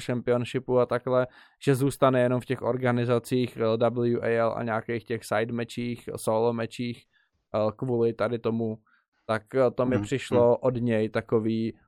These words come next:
Speaker 1: hodně solidní. Můžeme se bavit třeba o tom, že to není skvělý příklad pro malý děti. Ale zase, hej, on prostě,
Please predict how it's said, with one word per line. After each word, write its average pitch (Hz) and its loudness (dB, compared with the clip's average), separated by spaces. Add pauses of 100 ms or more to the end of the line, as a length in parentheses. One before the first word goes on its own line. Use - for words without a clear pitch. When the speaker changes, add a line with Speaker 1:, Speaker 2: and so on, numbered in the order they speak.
(140)
Speaker 1:
hodně 120 2
solidní. 135 2
Můžeme 131 0
se 170 -2
bavit 151 2
třeba 143 0
o 120 0
tom, 120 -2
že 110 -6
to 123 -4
není 113 -4
skvělý 117 -2
příklad 110 -4
pro 110 -6
malý 110 -4
děti. 107 -6 (220)
Ale 175 8
zase, 175 4
hej, 196 4
on 175 -2
prostě, 175 0